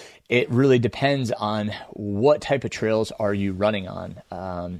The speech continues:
you know, when we talk about the roads, they're talking about pretty much a flat, you know, kind of road, uh, or greenway. If you're running on a flat dirt road like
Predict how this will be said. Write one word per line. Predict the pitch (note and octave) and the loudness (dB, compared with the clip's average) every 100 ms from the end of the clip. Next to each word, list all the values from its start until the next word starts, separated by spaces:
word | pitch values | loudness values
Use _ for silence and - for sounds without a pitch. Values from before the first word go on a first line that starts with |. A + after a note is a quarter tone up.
| - | -12
you | G#2 | -6
know, | F#2 | -2
when | F2+ F#2+ | 0 0
we | G#2+ | 0
talk | G#2+ A#2+ | 2 0
about | - F#2+ | 2 -2
the | F#2 | 2
roads, | B2 C#3 A#2 | 6 6 4
they're | A#2+ G#2+ | 0 2
talking | A2+ G#2+ G2+ | 2 0 -2
about | G2 F#2+ - | 0 0 -2
pretty | C#3 B2+ | -2 -2
much | G2 - - - - - | -2 -6 -14 -18 -2 -2
a | |
flat, | G2+ - - A2 G#2+ E2+ - - | -2 -8 -2 4 4 2 -6 -16
you | - F2+ | -10 -6
know, | E2+ F2 | -6 -4
kind | G2 | -6
of | F2+ E2 | -6 -2
road, | F2+ G2 F#2+ F2 - - | 0 2 2 -2 -6 -14
uh, | F2+ D#2 | -10 -6
or | B1 F#2+ | -4 -4
greenway. | F#2+ G#2 A2 F#2 E2+ F#2 - - - - | 0 0 0 0 -2 -4 -12 -20 -20 -4
If | A#2 A2 | -2 2
you're | G#2+ | 2
running | G2 A2 A2 - | 4 4 2 0
on | G2+ F#2 | -2 -2
a | |
flat | - A#2 A2+ F2 | 2 4 4 2
dirt | G2 G2+ | -2 0
road | G2+ A2 B2 G#2 | 2 2 2 2
like | F#2+ | 0